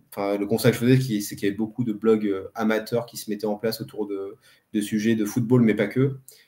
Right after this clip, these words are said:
Et donc, euh, moi, je me dis, « Bah, ce qui m'intéresse, c'est quand même qu'il soit lu, qu'il soit partagé. » Et c'est vrai que l'aspect, euh, pour l'aspect écrit, l'aspect thread, c'était celui qui était le plus, euh, le plus facile, en tout cas, à partager, à communiquer. Et après, bon, bah, ça a pris de, de l'ampleur et j'en étais, euh, très content. Et puis après, ça a permis, en tout cas, de,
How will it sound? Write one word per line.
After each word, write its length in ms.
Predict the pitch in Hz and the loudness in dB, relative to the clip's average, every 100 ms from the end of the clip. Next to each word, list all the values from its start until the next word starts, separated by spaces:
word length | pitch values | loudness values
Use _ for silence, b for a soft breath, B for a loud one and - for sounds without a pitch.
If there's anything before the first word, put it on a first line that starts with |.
| b - | b -6
Et 80 | 101 | -2
donc, 260 | 101 101 | -2 0
euh, 40 | 107 | 2
moi, 100 | 123 | 4
je 60 | |
me 60 | 120 | 4
dis, « 60 | 117 | 4
Bah, 200 | 101 98 | 4 2
ce 100 | - | -2
qui 80 | |
m'intéresse, 320 | 104 104 120 131 | -2 2 2 2
c'est 80 | |
quand 80 | 131 | 2
même 80 | 110 | 2
qu'il 80 | 113 | 0
soit 160 | - | 2
lu, 160 | 107 135 | 4 4
qu'il 80 | 131 | 4
soit 140 | - | 2
partagé. » 560 | - - 104 113 135 131 B B - | 0 0 0 2 2 0 B B -10
Et 60 | |
c'est 160 | 101 110 | -2 2
vrai 220 | 117 127 | 4 4
que 100 | 127 | 2
l'aspect, 840 | 104 101 98 98 98 - - 113 117 | 0 0 0 -2 -2 -6 4 6 6
euh, 440 | 104 101 98 98 - - 95 92 - - | 4 0 -4 -8 -14 -18 -20 -20 -20 -2
pour 120 | 110 | 2
l'aspect 360 | 107 - 113 | 2 2 2
écrit, 240 | 113 - 139 | 2 2 2
l'aspect 260 | 113 - 107 | 2 2 -2
thread, 240 | - 127 | 0 -2
c'était 300 | 131 - 104 | -2 -6 -8
celui 340 | 104 101 110 | -8 -6 -6
qui 100 | 123 | -6
était 140 | 95 101 | -8 -8
le 120 | 98 | -10
plus, 360 | 90 - 110 104 | -14 -10 -6 -6
euh, 220 | 98 95 B B B B - | -6 -10 B B B B -6
le 160 | 104 | -6
plus 100 | - | -4
facile, 300 | 113 113 - | 0 2 4
en 60 | 117 | 2
tout 100 | 113 | 4
cas, 160 | 120 | 4
à 20 | 110 | 6
partager, 460 | 113 - 110 120 | 4 4 4 4
à 40 | 110 | 4
communiquer. 500 | 110 104 101 127 135 | 2 0 0 4 6
Et 80 | |
après, 260 | 101 - 117 | 4 2 -2
bon, 100 | 107 | -2
bah, 80 | 95 | -4
ça 200 | - 87 | -6 -8
a 60 | |
pris 220 | 90 - 107 | -8 -12 -16
de, 360 | 95 92 90 | -14 -14 -12
de 100 | 90 | -8
l'ampleur 460 | 98 92 92 123 113 | -6 -6 -2 -2 -2
et 340 | 92 - - 82 | -6 -16 -20 -14
j'en 160 | - | -8
étais, 260 | 101 110 107 | -4 2 2
euh, 120 | 101 | 2
très 220 | 95 107 | -2 -6
content. 320 | - 98 123 127 | -6 -2 2 2
Et 60 | |
puis 140 | 127 95 | 2 -4
après, 180 | - | -6
ça 100 | 110 | -4
a 60 | 98 | -2
permis, 260 | 98 101 110 | 0 0 0
en 40 | |
tout 100 | - | 2
cas, 80 | 117 | 0
de, 200 | 104 | 2